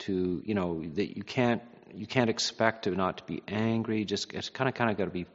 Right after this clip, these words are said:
friendly with your anger and this and that. You can't be friendly with your anger. You're angry. You're not friendly. You got, you got a choice. You wanna be friendly or you wanna be angry? So you, if you're friendly, you're not angry. And if you're angry,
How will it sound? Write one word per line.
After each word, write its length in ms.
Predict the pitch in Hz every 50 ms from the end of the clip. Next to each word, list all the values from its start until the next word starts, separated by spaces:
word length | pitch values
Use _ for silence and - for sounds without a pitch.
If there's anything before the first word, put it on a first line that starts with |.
| -
friendly 420 | - - 120 123 123 123 117 117 104
with 180 | 95 92 -
your 120 | - - -
anger 560 | - 98 110 113 117 117 117 113 117 113 113
and 160 | 107 90 82 87
this 180 | 95 95 -
and 80 | - 98
that. 140 | 101 95 -
You 100 | 82 101
can't 380 | - - - 180 185 185 - - -
be 200 | - 104 107 110
friendly 440 | 104 - - - - 82 82 80 82
with 180 | 76 71 - -
your 100 | - -
anger. 440 | 78 90 101 110 117 123 143 160 165 - - - - - - - - - - - - - _ _ _ _ _
You're 140 | - 190 -
angry. 580 | 165 202 233 240 240 240 226 185 123 90 - - - - - - - - - _ _ _ _ _ _ _ _ _ _ _ -
You're 100 | 147 156
not 140 | 185 214 208
friendly. 580 | - 190 156 120 107 95 90 85 80 73 - - - - - - - - - - - - - - - - - -
You 60 | 98
got, 180 | 104 - 139 139
you 160 | 147 160 175
got 140 | 170 202 196
a 40 | 196
choice. 560 | 185 - 254 196 147 98 - - - - - - - - - - - -
You 100 | 120 120
wanna 120 | 123 131
be 100 | 143 147
friendly 440 | 139 - 185 196 214 240 254 254 294
or 20 | 180
you 100 | 165 165
wanna 140 | 160 160
be 120 | 160 165 165
angry? 460 | 160 151 139 120 92 92 82 80 78
So 400 | - - - 117 110 110 110 110
you, 180 | 113 113 113 - -
if 160 | 120 113 -
you're 100 | 120 113
friendly, 480 | - - 233 262 262 214 175 170 180 180
you're 120 | 147 110
not 160 | 104 107 110
angry. 540 | 139 175 190 175 135 110 117 127 139 135 -
And 120 | - 90
if 120 | - - -
you're 100 | - 87
angry, 480 | 135 196 202 - 85 98 151 180 170